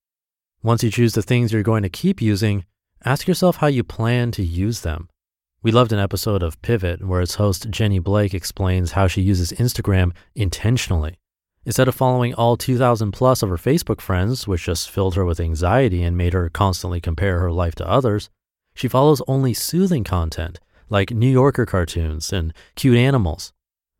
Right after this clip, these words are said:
The takeaway? Use your tech the way that works for you. When am I going to use this technology? Finally, set limits for yourself.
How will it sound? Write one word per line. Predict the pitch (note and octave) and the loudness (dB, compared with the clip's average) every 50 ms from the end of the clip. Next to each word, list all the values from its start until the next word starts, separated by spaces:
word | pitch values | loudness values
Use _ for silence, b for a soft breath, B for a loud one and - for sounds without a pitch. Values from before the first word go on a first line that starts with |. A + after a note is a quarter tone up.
| _ | _
The | - F#2 | -8 -6
takeaway? | F2 - G2+ G2 C3 C3+ D3 D#3 F3 F3+ - _ _ _ _ _ _ _ _ _ - | -4 -2 -2 0 2 4 4 4 4 2 -2 _ _ _ _ _ _ _ _ _ 0
Use | B2 B2+ B2+ - | 2 2 4 4
your | D#3 D3+ | 4 2
tech | - - C3+ C3 B2+ - | 2 2 0 0 0 0
the | - A2+ G#2 | 0 0 0
way | G2 A2 A2 A#2 | 2 2 2 2
that | A2 A2+ A2 G#2+ F#2+ | 2 0 -2 -2 -2
works | F2+ F2+ F2+ F2+ - - - - - | 0 0 0 0 -2 -4 -10 -12 -14
for | - - - F2 E2 | -14 -6 -2 -2 0
you. | D#2 D#2+ E2+ F2+ E2 D2 D2+ - _ _ _ _ _ _ _ _ _ _ _ _ _ _ _ _ _ - | 2 2 2 2 2 0 -4 -8 _ _ _ _ _ _ _ _ _ _ _ _ _ _ _ _ _ -4
When | G#2+ A2 D#3 F#3 F#3+ | 2 4 6 6 6
am | E3+ A#2+ | 6 4
I | G2+ F2 | 4 4
going | F#2+ F2+ E2+ | 4 2 2
to | - F2+ | 2 0
use | F2 E2 D#2 | -2 -2 0
this | E2 D#2+ | -2 -4
technology? | - - F#2 E2+ F2+ E2+ E2 E2 E2 D#2+ D#2+ E2 E2 E2 _ _ _ _ _ _ _ _ _ _ _ _ _ _ _ _ | -2 -4 -4 -2 0 0 0 0 0 -2 -2 -4 -8 -12 _ _ _ _ _ _ _ _ _ _ _ _ _ _ _ _
Finally, | _ - B2 B2 B2+ B2+ B2+ B2+ B2 | _ 0 2 2 2 2 0 -2 -2
set | - - C#3 C3+ B2+ | -2 -2 -2 0 0
limits | B2 B2+ B2+ B2 - | -2 -2 -2 -4 -4
for | - - G#2 | -6 -6 -4
yourself. | F2+ E2+ - - F#2 E2 E2 - _ | -4 -4 -4 -4 -6 -6 -6 -8 _